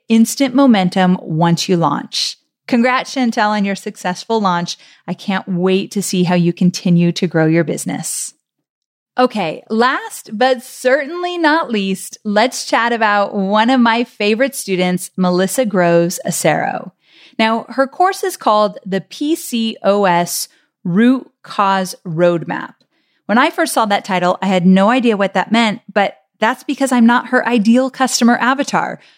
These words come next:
Her ideal customer avatar, somebody who struggles with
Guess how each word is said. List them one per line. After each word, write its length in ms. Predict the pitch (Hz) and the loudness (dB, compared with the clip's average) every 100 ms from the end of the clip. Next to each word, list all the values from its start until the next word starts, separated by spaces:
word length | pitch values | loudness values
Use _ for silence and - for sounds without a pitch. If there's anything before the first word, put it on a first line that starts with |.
| _ - | _ -2
Her 240 | 269 - | -2 0
ideal 500 | 247 202 226 269 294 | -4 -2 2 2 0
customer 540 | - 254 - 220 208 - | -2 -6 -2 -2 -2 0
avatar, 720 | 254 285 - 180 170 208 - | -2 -2 -2 0 0 -2 -6
somebody 580 | - 247 240 254 247 220 | -2 2 2 2 -2 0
who 120 | 240 | -2
struggles 440 | - 226 214 226 | 0 0 0 0
with 200 | 214 196 | 0 -2